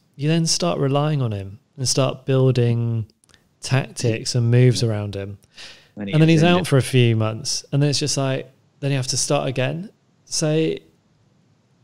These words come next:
Speaker 1: yes, but almost only as a luxury player that you bring on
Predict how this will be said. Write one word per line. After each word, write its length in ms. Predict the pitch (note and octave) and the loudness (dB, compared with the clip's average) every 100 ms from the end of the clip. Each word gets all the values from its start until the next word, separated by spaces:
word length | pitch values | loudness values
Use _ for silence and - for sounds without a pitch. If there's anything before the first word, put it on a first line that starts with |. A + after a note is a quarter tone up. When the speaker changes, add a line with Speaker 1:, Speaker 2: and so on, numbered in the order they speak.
| _ _ _ _ _ - - | _ _ _ _ _ -20 -20
Speaker 1:
yes, 540 | F3 D#3+ D#3+ C3 - - | -4 0 2 0 -4 -4
but 240 | C3+ C3 | -4 0
almost 500 | - C#3+ C#3 B2+ - | 2 2 4 0 -2
only 520 | D3 C#3+ C#3 B2+ A2+ B2 | -2 0 2 0 -2 -4
as 520 | B2 A2 G2+ G#2 - | -4 -4 -6 -6 -6
a 60 | A#2+ | -6
luxury 480 | A2 A#2+ - A2+ A2 | -4 -6 -6 -6 -6
player 320 | A#2 A#2 B2 | -4 -4 -4
that 140 | B2+ | -4
you 100 | A#2 | -6
bring 320 | A2 A#2+ A#2 | -4 -4 -2
on 340 | A2+ A2 G#2+ | -4 -6 -6